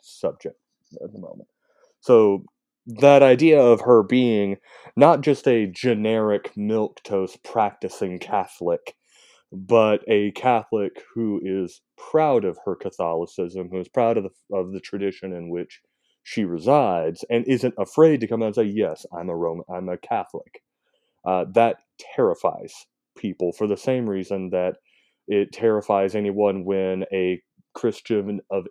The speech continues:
any flavor is actually willing to come out and say in politics, "Yes, I'm a devout Christian and I actually believe the things I say I believe."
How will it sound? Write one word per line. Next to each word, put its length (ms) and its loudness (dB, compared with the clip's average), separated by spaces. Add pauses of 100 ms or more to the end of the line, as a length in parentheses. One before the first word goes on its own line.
any 240 -6
flavor 480 -4
is 80 -6
actually 440 -4
willing 440 -4
to 60 -6
come 200 -8
out 100 -6
and 220 -12
say 440 -4
in 180 -4
politics, 560 -6
"Yes, 300 -4
I'm 140 -10
a 40 -8
devout 420 -8
Christian 340 -10
and 100 -12
I 140 -10
actually 280 -12
believe 380 -12
the 80 -14
things 260 -20
I 80 -18
say 140 -16
I 160 -14
believe." 260 -20